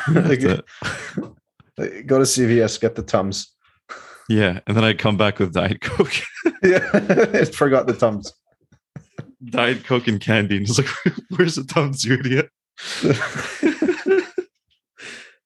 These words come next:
Speaker 1: Oh.
Speaker 2: Ugh.
Speaker 1: Oh, twenty twenty was a fever dream. Um,
Speaker 2: Ugh, man, fuck twenty twenty.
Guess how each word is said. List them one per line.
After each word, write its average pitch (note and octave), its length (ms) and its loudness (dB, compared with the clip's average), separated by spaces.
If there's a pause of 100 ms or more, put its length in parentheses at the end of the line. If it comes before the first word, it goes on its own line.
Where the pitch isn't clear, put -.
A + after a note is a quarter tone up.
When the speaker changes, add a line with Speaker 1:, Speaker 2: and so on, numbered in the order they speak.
(220)
Speaker 1:
Oh. C3+ 400 -6 (840)
Speaker 2:
Ugh. D3 440 2 (100)
Speaker 1:
Oh, F#2 340 2 (280)
twenty B2 240 4
twenty G2+ 240 4
was F2 140 2
a F2+ 60 2
fever F2 340 -2
dream. F2 420 -2 (960)
Um, F#2+ 500 0
Speaker 2:
Ugh, - 100 -16
man, F#2+ 300 2
fuck - 280 -2
twenty F2+ 240 0
twenty. E2 340 -4